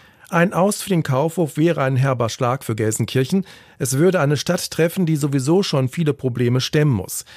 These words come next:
Jetzt gibt es aber mal eine gute Nachricht, und zwar aus Düsseldorf. Das Land N R W will Gelsenkirchen bei der Stadtsanierung mit viel Geld helfen.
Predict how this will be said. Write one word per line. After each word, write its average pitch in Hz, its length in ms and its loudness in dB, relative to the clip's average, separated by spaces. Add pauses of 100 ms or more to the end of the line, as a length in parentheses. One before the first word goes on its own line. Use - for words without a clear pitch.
(240)
Jetzt 208 260 0
gibt 202 160 -2
es 196 120 0
aber 160 200 2
mal 147 200 2
eine 117 220 0
gute 131 340 0
Nachricht, 98 640 -2
und 123 180 0
zwar 107 260 0
aus 90 220 -6
Düsseldorf. 127 640 -2 (300)
Das 135 160 0
Land 151 240 2
N 156 100 0
R 143 200 0
W 170 180 2
will 147 140 2
Gelsenkirchen 139 720 0
bei 131 100 2
der 110 140 0
Stadtsanierung 139 960 0
mit 123 180 0
viel 214 260 0
Geld 123 300 2
helfen. 160 400 -2